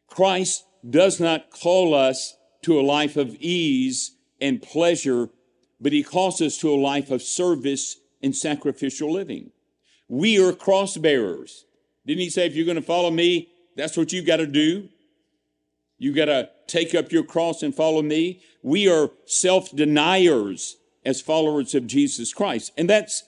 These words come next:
certainly foreign to our culture. And maybe it stretches us in a lot of different ways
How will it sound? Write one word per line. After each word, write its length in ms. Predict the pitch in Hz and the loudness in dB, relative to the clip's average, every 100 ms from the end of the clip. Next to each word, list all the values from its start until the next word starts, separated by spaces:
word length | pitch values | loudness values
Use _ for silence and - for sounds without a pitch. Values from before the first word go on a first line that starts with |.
| _ | _
certainly 400 | - 208 180 165 | 2 4 6 2
foreign 520 | - 190 196 175 147 | 4 6 6 6 4
to 380 | - 170 151 143 - | 4 4 4 2 0
our 160 | 131 | -4
culture. 640 | 127 - 196 175 - 107 110 _ _ _ _ - | -4 -2 0 0 -4 -6 -6 _ _ _ _ -4
And 120 | 147 | 2
maybe 280 | 151 196 196 | 6 6 6
it 100 | 180 | 4
stretches 760 | - - 165 185 190 160 127 131 | 2 -4 0 2 2 0 0 0
us 320 | 117 107 - | -2 -4 -8
in 160 | - 135 | -4 -2
a 60 | |
lot 280 | 131 151 160 | 0 0 0
of 100 | 151 | -2
different 340 | 135 - 117 | -4 -6 -10
ways 560 | 117 151 151 110 117 - | -4 0 0 0 -4 -8